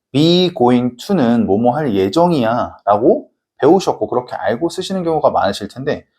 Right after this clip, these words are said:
아니, 그러면 이 경우에는 be going to 뒤에 왜 동사가 안 오고 갑자기 콘서트가 왔느냐, 이렇게 의문이 드실 수 있을 것 같아요. 우리가 알고 있는 be going to에서 그 go는요, 가다라는 의미가 아니라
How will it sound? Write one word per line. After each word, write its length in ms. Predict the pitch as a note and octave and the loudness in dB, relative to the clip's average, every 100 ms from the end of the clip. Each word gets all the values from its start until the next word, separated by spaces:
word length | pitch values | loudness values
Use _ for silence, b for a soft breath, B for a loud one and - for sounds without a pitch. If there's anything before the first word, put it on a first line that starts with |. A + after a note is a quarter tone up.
| _ - | _ -2
아니, 180 | F3+ | -2
그러면 600 | - E3 D#3+ G#2+ G#2+ E2 - | 0 0 2 2 -2 -4 -10
이 100 | C3+ | 0
경우에는 580 | F#3+ E3 G2+ F2 D#2 - _ | 2 2 -2 -4 -10 -14 _
be 120 | D3 E3+ | -4 0
going 240 | D3+ C#3+ | 0 0
to 80 | D#3 | -4
뒤에 200 | - G#2 | 0 -2
왜 300 | E2+ F#2 - | 0 -2 -2
동사가 520 | A2+ C3+ C#3 D#3+ G#2 | -2 -2 -2 2 2
안 100 | E2+ | 0
오고 200 | F#2+ F#3 | -6 -6
갑자기 520 | - - G2+ C#3 B3 - _ _ - | -6 -6 -4 -4 -4 -10 _ _ -2
콘서트가 520 | A3 A#3 A3+ E3 F3+ | 0 0 -2 2 2
왔느냐, 460 | F#2+ F#2 A2 G2 _ - | 2 -2 -6 -6 _ -10
이렇게 220 | C#3 C#3 | -8 0
의문이 220 | A2 A2 | 0 0
드실 200 | G#2 G#2+ | -4 -8
수 120 | B2 F#2+ | -6 -8
있을 220 | - A#2 | -6 -4
것 80 | F2+ | -4
같아요. 320 | - F2 - _ _ _ _ - | -6 -16 -16 _ _ _ _ -2
우리가 240 | C3 E3 | 2 4
알고 220 | G#2 G#2 | 2 2
있는 340 | G#2 A2 E2+ - | 0 -2 -4 -4
be 260 | C#3 F#3+ | 0 2
going 380 | D#3 A2 G#2 G#2 | 2 2 2 0
to에서 360 | D3+ C#3 B2+ A2+ | 0 0 2 0
그 220 | - B2 | 2 0
go는요, 640 | A#2+ F#2+ G#2 F2+ A2 G2+ - | 0 -2 -2 -2 -2 -2 -4
가다라는 680 | - - G#2+ E3+ F3 E3 D3 | -10 -6 2 4 4 0 -6
의미가 280 | F#2+ G2 G#2+ | -6 -2 -2
아니라 500 | E2 D#2+ E2 E3 | -2 -6 -8 -10